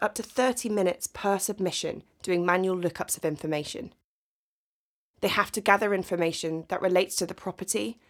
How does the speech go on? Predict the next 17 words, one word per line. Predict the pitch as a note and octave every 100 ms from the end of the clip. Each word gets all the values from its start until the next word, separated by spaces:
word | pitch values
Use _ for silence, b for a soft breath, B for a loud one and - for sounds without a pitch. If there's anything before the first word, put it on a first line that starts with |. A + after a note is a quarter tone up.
| b
company, | - F#3+ F#3+ F#3 F#3 G#3+ -
flood, | - - G3 F3 F#3+ - - _ _ _
fire, | - A3 G#3+ G#3 G#3 G#3 b b b -
winds, | G3+ G3 F#3+ F#3+ -
or | F#3
subsidence | - F#3+ - G3+ G#3 F3+ -
risk, | E3+ - - - - b b b b -
as | G#3
well | A3+ B3+
as | B3+
checking | - F#3+ F#3+
the |
financial | E3+ F#3+ F3 F3+ -
activities | E3+ - E3+ E3 D#3+ D3+
of |
a | D#3
company. | - D#3 - - -